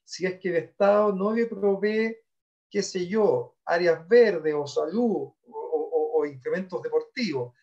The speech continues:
lo que va a suceder es que el narco va a ser el que va a estar regalando las pelotas de fútbol y el equipo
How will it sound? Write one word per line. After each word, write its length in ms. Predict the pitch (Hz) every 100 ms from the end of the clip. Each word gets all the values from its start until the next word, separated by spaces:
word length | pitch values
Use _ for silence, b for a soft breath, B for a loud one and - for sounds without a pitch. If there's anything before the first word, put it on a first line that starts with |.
| _
lo 140 | - 143
que 100 | 156
va 100 | 175
a 40 |
suceder 600 | 190 214 214 196 214 226
es 220 | - 185 -
que 120 | 190
el 340 | 170 165 185
narco 400 | 262 262 247 214
va 80 | 202
a 40 |
ser 180 | 202 208
el 100 | 208
que 100 | -
va 100 | 196
a 40 | 196
estar 160 | 208
regalando 580 | 202 196 190 190 202 190
las 160 | 185 -
pelotas 400 | 180 185 196 190
de 80 | 180 180
fútbol 380 | 208 214 180 196
y 60 | 185
el 100 | 175
equipo 600 | 170 208 202 196 190 -